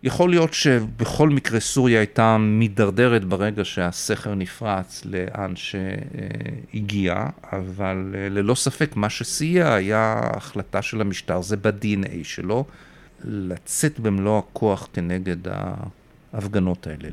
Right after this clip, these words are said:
לא לנסות לפייס ולא לנסות להרגיע ולא לנסות להכיל, אלא מניפים שלט, אתה פותח באש. ואז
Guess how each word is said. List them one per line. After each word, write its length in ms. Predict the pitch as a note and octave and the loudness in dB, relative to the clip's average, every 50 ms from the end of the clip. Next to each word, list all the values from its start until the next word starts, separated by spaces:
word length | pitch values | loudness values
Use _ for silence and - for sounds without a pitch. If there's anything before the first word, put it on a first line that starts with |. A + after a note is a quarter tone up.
| - | -6
לא 160 | - A2 G#2+ | -4 -2 -2
לנסות 480 | G#2 G2+ F#2+ F#2 F2 - - G2 - - | 0 0 -2 -2 -4 -4 -8 -8 -8 -8
לפייס 960 | F#2+ F2+ - - G#2 G#2 G#2 G#2 G#2 G#2 G2+ G2 G2 G2 F#2 F2 - - - | -10 -12 -6 -4 -4 -2 0 0 0 0 0 0 0 -2 -2 -4 -6 -10 -10
ולא 260 | F#2+ F2 F2+ F#2 G2 | -10 -8 -6 -6 -6
לנסות 460 | G2 G2 F#2+ - - - G2+ - - | -6 -8 -8 -10 -8 -8 -8 -6 -4
להרגיע 800 | G2+ G2 F#2+ G2 G2 F#2+ G2+ G#2 A#2 A#2 A#2 A2 G2+ G2+ G2+ G2 F2+ | -2 -2 0 0 -2 -4 -4 -2 0 2 2 2 2 2 2 2 0
ולא 240 | F#2 F#2+ F2+ F#2 F#2+ | 0 -2 -2 -2 -2
לנסות 500 | G2 F#2+ F2+ F2 - - - F#2 - - | -2 -2 -4 -4 -6 -8 -8 -8 -6 -4
להכיל, 500 | F#2+ F2 - - - - - G3 - - - - - - - - - - - - - - - - - | -6 -6 -6 -8 -8 -6 -2 -2 -2 -2 -4 -10 -20 -20 -20 -20 -20 -20 -20 -20 -20 -20 -20 -12 -10
אלא 200 | - G2 F#2+ F#2+ F#2 F2+ F2 F2 F#2 - - - - - _ _ - B2+ A#2+ | -8 -6 -4 -4 -4 -6 -6 -8 -10 -16 -20 -20 -20 -20 _ _ -14 -10 -8
מניפים 420 | G#2 G2+ G2 F#2 - - B2 B2+ | -6 -4 -4 -4 -4 -4 -4 -4
שלט, 400 | - - - - E3 C#3 - - | -2 -2 -2 0 0 0 0 -2
אתה 160 | G2 - - | -4 -4 -4
פותח 480 | F#2+ - - G2+ - - F#2 F#2 - - G2 | -4 -4 -6 -6 -4 -2 -2 -2 -4 -4 -6
באש. 540 | - - - - - - - - - - - | -8 -8 -8 -10 -12 -14 -14 -14 -16 -16 -12
ואז 580 | - - B2 C3+ D3 D3 C3+ B2+ C3+ - - - | -6 -4 -2 0 0 0 -2 -4 -6 -8 -10 -12